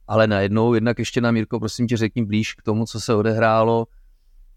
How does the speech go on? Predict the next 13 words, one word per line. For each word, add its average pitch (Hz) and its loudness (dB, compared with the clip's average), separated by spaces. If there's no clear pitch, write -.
z - -14
pohledu 117 2
Landa 107 2
Norrise 110 0
v - -12
průběhu 107 0
virtuálního 110 0
safety 98 -4
caru 107 0
a 104 0
pak 110 -4
v - -20
průběhu, 110 -2